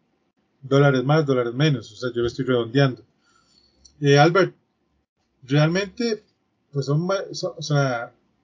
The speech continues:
son salarios muy altos, muy fuertes, y que el costo-beneficio, yo no sé hasta qué punto, ¿verdad? Porque,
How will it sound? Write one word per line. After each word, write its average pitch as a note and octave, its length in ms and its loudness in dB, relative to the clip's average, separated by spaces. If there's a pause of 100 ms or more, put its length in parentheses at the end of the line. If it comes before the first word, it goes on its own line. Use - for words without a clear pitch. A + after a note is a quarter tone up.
(760)
son F3+ 1200 -4
salarios D3+ 800 0
muy C#3+ 400 2
altos, D#3 600 0 (1600)
muy C#3 380 4
fuertes, D3+ 640 0 (1040)
y C#3+ 200 -2
que B2+ 600 2
el - 800 -18
costo-beneficio, F3+ 1200 2 (920)
yo B2+ 140 -2
no D3 100 4
sé D3+ 160 2
hasta E3 220 2
qué F3+ 100 0
punto, D3+ 440 -2
¿verdad? B2+ 300 0
Porque, A2 600 -8